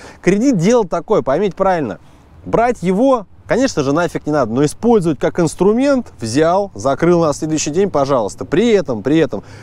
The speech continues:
можно было взять кредит под ставку шесть и девять, опять же, в сторону клиента было бы всё выгодно.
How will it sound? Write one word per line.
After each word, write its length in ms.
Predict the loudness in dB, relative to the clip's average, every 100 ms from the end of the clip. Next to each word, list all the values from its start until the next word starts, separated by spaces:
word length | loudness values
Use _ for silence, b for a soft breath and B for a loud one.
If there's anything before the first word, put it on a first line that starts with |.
| B
можно 360 | 2 2 2 -2
было 280 | 0 0 2
взять 220 | 0 -2
кредит 200 | -4 -2
под 120 | -2
ставку 320 | 0 -2 -2
шесть 360 | -2 0 0 -2
и 40 |
девять, 440 | -2 2 2 0 -2 -18 -20 -10 -4
опять 280 | 0 2 0
же, 60 |
в 60 | -4
сторону 420 | 0 2 2 0
клиента 380 | -4 -2 -2 -2
было 240 | 0 2
бы 140 | 0 -2
всё 200 | 0 2
выгодно. 480 | 2 2 0 -4